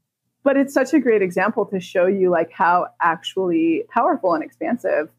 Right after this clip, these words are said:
being intentional about what you are watching on T V, seeking expanders through it, and also really paying attention when you're having that crazy soul, uh, thing.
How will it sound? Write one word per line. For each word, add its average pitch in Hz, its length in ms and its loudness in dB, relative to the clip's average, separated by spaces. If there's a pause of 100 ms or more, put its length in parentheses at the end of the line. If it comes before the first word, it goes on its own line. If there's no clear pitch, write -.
(180)
being 170 180 4
intentional 160 560 -2
about 143 280 -2
what 143 180 -4
you 160 160 2
are 151 180 4
watching 151 480 0
on 147 160 -2
T - 160 -6
V, 240 280 2
seeking 190 340 -4
expanders 175 680 -4
through 131 160 -2
it, - 200 0 (220)
and 226 160 0
also 269 340 0
really 214 220 4
paying 208 200 -6
attention 185 440 -4
when 170 120 -8
you're 170 120 -8
having 175 340 -8
that 180 180 -8 (160)
crazy 180 400 -6
soul, 160 680 -4 (360)
uh, 185 180 0
thing. 190 280 0